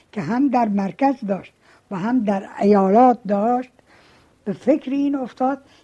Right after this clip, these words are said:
که یک کنگره تشکیل بدهد و این کنگره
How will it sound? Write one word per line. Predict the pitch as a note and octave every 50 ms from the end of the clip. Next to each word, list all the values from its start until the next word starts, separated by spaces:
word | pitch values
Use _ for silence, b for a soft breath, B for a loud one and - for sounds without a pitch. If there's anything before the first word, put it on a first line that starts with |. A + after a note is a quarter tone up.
| b _
که | - - A#3+
یک | B3+ C#4 C4+
کنگره | - - A3 G3+ G3 F3+ G#3 G#3+ B3+ C#4+ B3+ -
تشکیل | - F3+ D3 - _ - F3+ E3+
بدهد | F3 - F3+ F3+ - - - - _ _ _ _ b b b b b b b b b b b _
و | F#3+ G3
این | G#3+ B3 C4 C#4+ -
کنگره | - - C4 C4 C4 A3 B3+ B3 B3+ B3 B3+ B3+